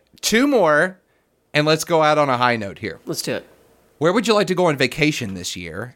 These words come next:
Speaker 1: And how about a podcast goal for the new year?
Speaker 2: Okay, where do I wanna go on vacation this year? I wanna go to somewhere, um, like, exotic.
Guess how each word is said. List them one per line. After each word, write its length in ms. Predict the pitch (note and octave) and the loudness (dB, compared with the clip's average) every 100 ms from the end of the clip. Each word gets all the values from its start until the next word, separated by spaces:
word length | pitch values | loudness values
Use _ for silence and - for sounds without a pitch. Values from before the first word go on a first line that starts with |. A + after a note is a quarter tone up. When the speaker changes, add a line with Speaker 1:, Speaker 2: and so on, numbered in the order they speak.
| - | 0
Speaker 1:
And 540 | E3+ D3+ B2 A#2+ - - _ _ _ _ _ _ _ | 2 4 2 -2 -8 -18 _ _ _ _ _ _ _
how 140 | - E3 | -4 0
about 160 | F3+ | 0
a 80 | C3 | 0
podcast 1040 | G#2+ - D3+ E3 - D#3+ D3+ D#3 - - A2+ | -4 -4 -2 -2 -4 -2 -2 -2 -6 -14 -2
goal 420 | B2 G#2+ E2+ - _ | 0 0 -4 -14 _
for 180 | _ A2 | _ -10
the 140 | F#2 F#2+ | -8 -6
new 120 | F#2+ | -8
year? 240 | C#2+ E2 - _ - | -10 -18 -20 _ -2
Speaker 2:
Okay, 260 | G3 F#3+ | 0 0
where 180 | C3 F3+ | 0 0
do 60 | A3+ | 0
I 60 | A3+ | 2
wanna 160 | A3+ | 0
go 140 | G#3 G3 | 0 0
on 80 | F3 | 0
vacation 480 | F3 E3+ D3+ E3 | -2 0 -2 0
this 140 | D#3 C3+ | -2 0
year? 100 | D#3 | 0
I 40 | |
wanna 200 | E3 G#3 | 2 2
go 100 | F3+ | 0
to 60 | D#3 | -2
somewhere, 600 | - D#3+ D#3+ D#3 D3 - | -2 0 2 2 0 -2
um, 400 | - C3+ B2+ B2 - _ _ - - | -4 -2 -4 -10 -16 _ _ -20 -6
like, 260 | C#3 - - _ _ _ _ _ _ _ _ _ - | -6 -6 -18 _ _ _ _ _ _ _ _ _ -12
exotic. 760 | C#3 B2+ D#3+ A#2+ A2+ - - | -12 -6 -2 -2 -2 -10 -20